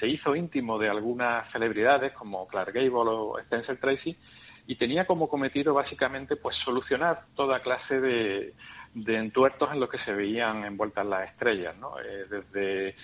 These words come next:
pues, comprar el silencio de, de la víctima de un accidente de tráfico o sacar a los actores de la, de la cárcel cuando habían hecho al-, cometido algún desmán, pagar abortos. Es decir, y, y es curioso porque los hermanos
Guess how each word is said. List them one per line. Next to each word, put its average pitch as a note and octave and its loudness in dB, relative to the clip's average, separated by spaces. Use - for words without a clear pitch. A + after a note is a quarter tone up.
pues, - -10
comprar G#2 2
el G2+ 2
silencio G#2+ 0
de, G2+ 2
de F#2+ 0
la F#2+ 2
víctima A2+ 0
de G#2 0
un G#2 -6
accidente A#2 -4
de A#2+ 2
tráfico C3+ 0
o G2 0
sacar A2 2
a G#2+ 2
los G#2+ 0
actores G#2+ 0
de G#2+ -2
la, G2+ 0
de A2 -6
la G2+ 0
cárcel B2+ -2
cuando A2 -6
habían G#2+ -6
hecho A2 -4
al-, G#2+ -6
cometido A2+ -4
algún A#2+ -4
desmán, C#3+ 0
pagar A#2 2
abortos. C#3 0
Es C3+ -4
decir, C3 -2
y, A#2 -8
y A2+ -2
es C#3 0
curioso D#3+ 4
porque B2 0
los A2 2
hermanos C#3+ 0